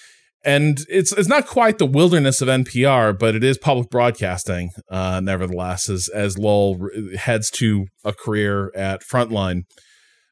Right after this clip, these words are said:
Uh, but that is, that is sort of where the, the story ends, which is Lowell taking off, uh, from, from H Q, uh,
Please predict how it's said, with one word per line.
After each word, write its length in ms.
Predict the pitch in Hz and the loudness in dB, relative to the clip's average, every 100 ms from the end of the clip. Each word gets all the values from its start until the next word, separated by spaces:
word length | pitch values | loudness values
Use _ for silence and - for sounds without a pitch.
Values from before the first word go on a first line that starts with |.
| _ | _
Uh, 240 | 107 110 107 | -2 0 0
but 300 | 117 120 110 | 2 0 2
that 180 | 143 | 2
is, 280 | 170 170 147 | 4 4 2
that 160 | 170 180 | 2 2
is 120 | 180 | 2
sort 140 | 196 | 2
of 80 | 156 | 0
where 300 | 123 123 147 | 2 4 4
the, 360 | 143 139 139 120 - | 4 4 4 2 -4
the 60 | |
story 640 | - 151 135 131 120 104 - - | -2 2 4 4 2 0 -8 -4
ends, 480 | 151 208 120 135 143 | 0 2 2 2 0
which 180 | 123 135 | -2 -2
is 200 | 127 101 | -2 0
Lowell 320 | 110 120 123 | 2 4 2
taking 440 | - 139 123 131 | 0 -2 0 2
off, 460 | 113 117 113 - - - | 2 2 0 -4 -14 -12
uh, 420 | 113 107 104 107 107 | -4 -2 0 2 0
from, 480 | - 107 107 107 | -2 0 2 0
from 400 | 104 - 107 107 | 0 0 0 2
H 300 | 104 107 104 - | 0 -2 -4 -2
Q, 340 | 110 107 104 - - - _ _ | 0 2 0 -4 -16 -20 _ _
uh, 440 | 101 101 101 101 | -2 0 2 2